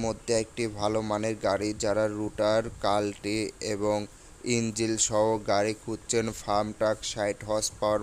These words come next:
মডেলের গাড়িটি, তারা এই গাড়িটি দেখতে পারেন। এই গাড়িটি কত ঘন্টা চলছে এবং ইঞ্জিল, গিয়ারবক্স, চারটা টায়ারের বিট এবং সকল সাইড একদম ফ্রেশ আছে।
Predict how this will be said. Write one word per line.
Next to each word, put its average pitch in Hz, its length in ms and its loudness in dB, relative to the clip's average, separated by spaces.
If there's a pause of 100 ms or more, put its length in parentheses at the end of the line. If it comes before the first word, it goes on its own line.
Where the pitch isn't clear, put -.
(120)
মডেলের 104 400 0 (120)
গাড়িটি, 101 360 0 (440)
তারা 110 240 6 (280)
এই 117 100 4 (160)
গাড়িটি 113 360 4 (180)
দেখতে 110 360 0 (180)
পারেন। 113 300 8 (520)
এই 123 140 8
গাড়িটি 117 440 4 (120)
কত 113 200 2 (200)
ঘন্টা 117 340 0 (120)
চলছে 113 500 0 (280)
এবং 113 200 -2 (280)
ইঞ্জিল, 117 420 0 (120)
গিয়ারবক্স, 110 640 2
চারটা 113 380 2 (100)
টায়ারের 110 400 2 (120)
বিট 113 260 2 (500)
এবং 113 180 4 (200)
সকল 117 340 0 (100)
সাইড 113 360 2 (280)
একদম 113 360 -2 (160)
ফ্রেশ 110 420 -2 (220)
আছে। 110 280 -2